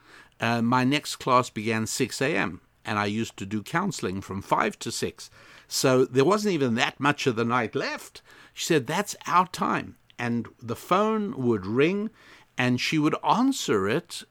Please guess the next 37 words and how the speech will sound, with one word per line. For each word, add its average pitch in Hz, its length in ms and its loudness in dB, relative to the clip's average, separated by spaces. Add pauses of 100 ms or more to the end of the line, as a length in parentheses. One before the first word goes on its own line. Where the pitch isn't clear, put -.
(600)
but 131 520 2 (120)
her 123 280 4
voice 117 880 0 (520)
would, 117 720 4
uh, 113 220 2
make 123 340 0
no, 233 840 2
leave 165 240 2
no 202 180 4
doubt 180 340 2
whatsoever 180 600 2
<laughs> 143 60 2
as - 100 0
to - 280 4
what 147 300 4
she - 160 0
thought 185 300 2
of 143 80 2
the - 60 2
person 139 440 0
calling. 175 440 2 (600)
And 139 200 2
so 143 100 2
I 151 80 2
said 170 400 -6
to 131 200 -2
her, 110 340 -4
I 120 100 -12
said, 135 140 -10
"Look, 127 240 -8
Susan, 127 500 0 (380)
I'm 147 180 6
gonna, 131 380 0
I'm, 160 340 0
I'm 151 220 4
gonna 147 180 4
work 127 340 4